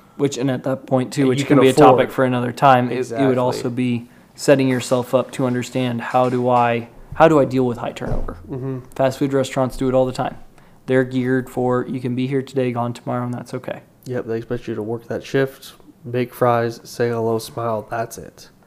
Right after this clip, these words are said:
Speaker 1: Yep.
Speaker 2: And eventually
Speaker 1: Not even
Speaker 2: bus-, yeah,
Speaker 1: smile.
Speaker 2: and eventually businesses, there are, you do need to have those people.
Speaker 1: Yep.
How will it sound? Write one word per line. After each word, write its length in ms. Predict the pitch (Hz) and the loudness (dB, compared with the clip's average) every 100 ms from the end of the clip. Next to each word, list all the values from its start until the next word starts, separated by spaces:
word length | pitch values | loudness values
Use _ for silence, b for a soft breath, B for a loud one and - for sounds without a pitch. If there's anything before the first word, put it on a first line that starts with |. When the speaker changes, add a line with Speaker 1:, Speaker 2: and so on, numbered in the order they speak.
| - | -16
Speaker 1:
Yep. 140 | - B B B - | -16 B B B -6
Speaker 2:
And 100 | 127 | -2
eventually 420 | 120 135 - 127 | 4 4 4 2
Speaker 1:
Not 120 | 123 | 4
even 60 | 127 | 2
Speaker 2:
bus-, 140 | 139 147 | 2 2
yeah, 100 | 135 | 2
Speaker 1:
smile. 160 | 104 139 | 2 6
Speaker 2:
and 80 | 170 | 8
eventually 340 | 170 175 165 | 8 6 4
businesses, 520 | 147 143 143 139 131 | 6 4 4 0 0
there 200 | 131 131 | 2 4
are, 440 | 127 135 135 127 - - | 4 4 4 2 -4 -12
you 180 | 143 143 | -4 -4
do 240 | 123 156 143 | 0 0 0
need 220 | 139 135 | -2 -2
to 80 | 117 | -2
have 240 | 113 - | -2 -2
those 160 | 98 - | -8 -8
people. 420 | 76 - - - - | -18 -18 -20 -20 -2
Speaker 1:
Yep. 160 | 127 | -2